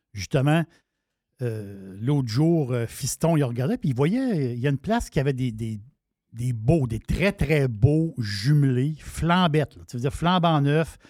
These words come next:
Tu sais, un beau projet quand même de, de jumelés. Je pense qu'ils vendaient ça, c'est-tu trois cent vingt-huit mille ou une affaire de même ? Puis là, il disait, « Ah ouais, tu sais, c'est quand même, euh, ça peut être intéressant, tu sais, telle affaire, telle affaire. » Mais là, j'ai dit, « C'est, c'est neuf, ça. » Il dit, « Ouais. »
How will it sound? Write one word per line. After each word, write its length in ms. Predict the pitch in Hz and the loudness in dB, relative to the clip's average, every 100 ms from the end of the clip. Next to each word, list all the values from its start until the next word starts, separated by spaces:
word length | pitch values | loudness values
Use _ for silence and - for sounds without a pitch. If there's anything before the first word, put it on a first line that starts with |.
| - _ | -20 _
Tu 140 | 220 165 | -8 -6
sais, 80 | 113 | -4
un 280 | 117 120 | -2 -2
beau 200 | 123 220 | 0 0
projet 460 | 262 131 113 107 147 | -2 -2 -2 -2 -2
quand 160 | 120 113 | -2 -2
même 160 | 135 | -2
de, 200 | 113 110 | -2 -6
de 160 | 101 110 | -6 -6
jumelés. 340 | 107 110 156 | -4 -4 -4
Je 40 | - | -2
pense 140 | 233 | -4
qu'ils 100 | 156 | -2
vendaient 220 | 139 135 | 0 0
ça, 240 | - 170 165 _ _ _ _ _ _ _ | 0 -2 -2 _ _ _ _ _ _ _
c'est-tu 300 | - 123 - | -14 -14 -12
trois 320 | - 165 196 | -6 0 0
cent 220 | - 214 | 2 0
vingt-huit 440 | 180 175 - - 147 | 2 2 0 0 2
mille 480 | 135 143 165 170 147 | 4 2 2 0 0
ou 80 | |
une 80 | 139 | -2
affaire 220 | 131 160 | -2 -2
de 60 | 139 | -4
même ? 320 | 117 170 151 - _ _ _ - | -4 -6 -8 -14 _ _ _ -2
Puis 100 | 170 | 0
là, 20 | |
il 80 | 147 | 0
disait, « 160 | 107 170 | 0 0
Ah 140 | 127 | 0
ouais, 380 | 139 127 202 208 | 0 0 -2 -6
tu 0 | |
sais, 120 | - 185 | -6 -6
c'est 100 | - | -2
quand 80 | |
même, 160 | 147 180 | -2 0
euh, 580 | 139 120 117 110 101 104 | 0 -2 -4 -4 -6 -10
ça 380 | - - - - | -14 -20 -10 -4
peut 100 | 190 | -2
être 80 | 202 | 0
intéressant, 680 | 180 180 170 160 - 156 143 | 2 2 4 2 2 2 0
tu 100 | - | -4
sais, 160 | 190 185 | -6 -2
telle 220 | 180 170 | 0 0
affaire, 240 | 156 170 | 0 -2
telle 160 | 170 156 | 0 -2
affaire. » 320 | 131 151 165 | 0 -2 -2
Mais 80 | 117 | -2
là, 60 | 147 | -2
j'ai 120 | 110 | -4
dit, « 140 | 104 | -10
C'est, 380 | 110 135 117 110 104 | -8 -4 -4 -6 -10
c'est 180 | - 117 | -8 -2
neuf, 320 | 147 247 - | 0 -2 -4
ça. » 240 | - 147 - _ _ - | -4 -4 -6 _ _ -20
Il 80 | 95 | -10
dit, « 80 | 104 | -4
Ouais. » 180 | 156 | -4